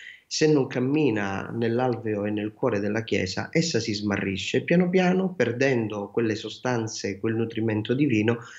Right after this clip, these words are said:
essa piano piano comincia a denutrirsi fino a morire.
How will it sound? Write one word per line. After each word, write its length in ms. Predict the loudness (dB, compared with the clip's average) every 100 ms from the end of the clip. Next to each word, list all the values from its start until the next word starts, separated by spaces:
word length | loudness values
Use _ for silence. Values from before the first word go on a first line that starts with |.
| -2
essa 320 | 0 2 2
piano 260 | 2 0 0
piano 440 | 0 0 0 0
comincia 720 | 0 0 -2 -2 -2 -4 -4 -18 _ -2
a 340 | 2 2 0
denutrirsi 720 | 0 0 -2 -2 -4 -4 -8
fino 300 | -4 -2 0
a 20 | -2
morire. 560 | -2 -2 -2 -4 -10